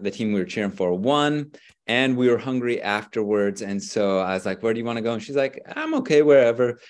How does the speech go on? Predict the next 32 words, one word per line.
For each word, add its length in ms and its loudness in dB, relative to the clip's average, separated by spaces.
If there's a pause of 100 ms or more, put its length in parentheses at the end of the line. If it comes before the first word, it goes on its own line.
(160)
And 120 -2
I 60 2
was 120 -2
like, 180 0
"Well, 180 2
I, 320 -2
I 40 -2
don't, 360 -4
uh, 460 2 (180)
I 140 -6
don't 140 -4
know. 380 0
What 200 2
do 60 0
you 80 -4
wanna 200 -2
do?" 360 0 (520)
And, 200 0
and 160 0
it 160 0
just 240 -2
revealed 540 0
a 60 0
little 280 -2
bit 340 -4
kinda 340 -4
how 220 -2
we 200 -2
roll 380 0
sometimes, 560 -6
where, 360 2 (380)
um, 680 -2